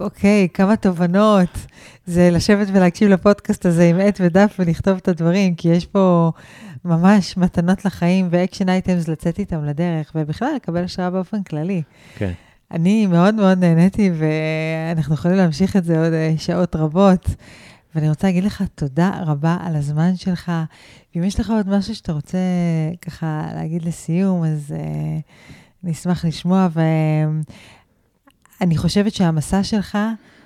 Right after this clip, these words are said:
Speaker 1: הוא... הוא אפילו עוד לא בחצי שלו, כל כך הרבה עוד לפניך, ואני רואה אותך עוד כל כך, אה, משתנה ומתפתח, כי אתה פשוט עושה את זה כל הזמן, ו-, ובלי הפסקה, מביא עוד תוך-, עוד תובנות ועוד ערך. אולי איך אנשים יכולים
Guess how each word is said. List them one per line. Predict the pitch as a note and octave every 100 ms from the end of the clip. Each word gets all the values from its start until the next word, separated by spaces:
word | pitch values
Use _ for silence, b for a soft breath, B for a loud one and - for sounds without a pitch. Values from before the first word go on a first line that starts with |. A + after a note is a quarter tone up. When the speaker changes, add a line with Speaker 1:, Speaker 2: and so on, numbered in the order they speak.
| b b
Speaker 1:
הוא... | F#3 E3 E3 D#3+ D#3+ D#3+ D#3+ D#3+ D#3+ D#3+ D#3 - _ _ _
הוא | F#3+
אפילו | E3+ A3+ A3+ G#3+
עוד | G3 F3+
לא | G3+ G3 F3+
בחצי | D#3+ - G#3 -
שלו, | F#3 G3 F3+ E3+
כל | F3
כך | F#3+
הרבה | F#3+ F3+
עוד | F#3+
לפניך, | F3+ - F3+ - F3+
ואני | E3
רואה | D#3
אותך | F3 -
עוד | F3+ E3+ - B B B _ _ -
כל | E3+
כך, | - F#3+ -
אה, | G3 F3+ F#3+
משתנה | F3 - E3+ F#3+
ומתפתח, | F3+ E3 - D#3 G3 G3
כי | F#3
אתה | D#3+ D#3 D#3+
פשוט | F#3 E3+ F3
עושה | E3 - F#3
את | F3
זה | F3+
כל | - F#3+ F3+
הזמן, | E3+ F3+ F#3 F3
ו-, | E3 E3 E3 F3
ובלי | D#3+ D#3 F3+
הפסקה, | - F3 F#3 E3+
מביא | D#3+ E3 F3+
עוד | F#3
תוך-, | G3 E3+ -
עוד | -
תובנות | F3+ D#3+ E3 F3 D#3
ועוד | E3+ F3 F3+
ערך. | F3+ F3 - B B B B
אולי | G#3 F3+ F#3+ G3
איך | G3 G3
אנשים | F#3+ - F#3+
יכולים | F#3 F3 F3+ F3+ F3